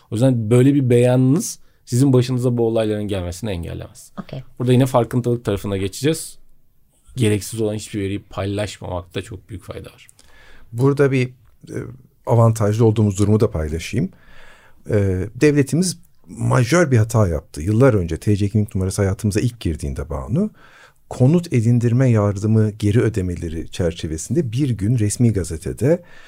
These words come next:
Speaker 3: yüz binlerce insanın T C kimlik numarasını, adını, soyadını, baba adını, sigorta numarasını ve ne kadar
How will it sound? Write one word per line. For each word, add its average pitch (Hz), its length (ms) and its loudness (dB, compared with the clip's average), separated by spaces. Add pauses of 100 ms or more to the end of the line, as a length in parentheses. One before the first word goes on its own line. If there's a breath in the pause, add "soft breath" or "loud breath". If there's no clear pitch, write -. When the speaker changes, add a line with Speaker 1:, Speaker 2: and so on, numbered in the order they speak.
(220 loud breath)
Speaker 3:
yüz 123 380 4
binlerce 131 540 2
insanın 101 460 0
T 135 180 2
C 123 140 0
kimlik 135 340 2
numarasını, 87 420 -2
adını, 107 320 2
soyadını, 90 560 2
baba 110 240 4
adını, 87 340 -2
sigorta 107 460 0
numarasını 90 540 -2
ve 123 160 2
ne 110 120 2
kadar 98 260 0